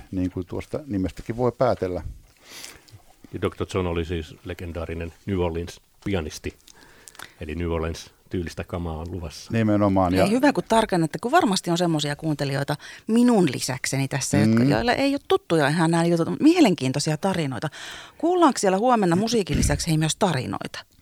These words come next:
Speaker 3: Onko semmoinen tapana?
Speaker 1: Ö, siellä saattaa tulla jotain palkitsemista ja saattaa olla jotain, jotain välispiikkejä, joissa voi olla pientä tarinointia. Itse siellä nyt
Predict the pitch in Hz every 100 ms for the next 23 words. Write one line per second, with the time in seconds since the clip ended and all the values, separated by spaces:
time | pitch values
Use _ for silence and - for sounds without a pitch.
0 | _ - _ - - 214 - 269 190 151
1 | 151 147 - - - _ - _ - 123
2 | 117 131 - - - _ _ _ _ _
3 | _ - 160 131 123 143 135 - 127 131
4 | 135 120 104 - 123 117 113 107 101 -
5 | 131 120 113 - 113 107 101 - 101 101
6 | 101 - - _ - - 113 107 - 104
7 | - 123 107 107 107 104 101 101 92 _
8 | 107 - 101 104 98 - - 95 - 101
9 | 95 95 - 98 98 98 - 95 95 95
10 | 101 92 90 92 101 87 - _ - _
11 | _ _ 120 - 101 - 107 110 120 -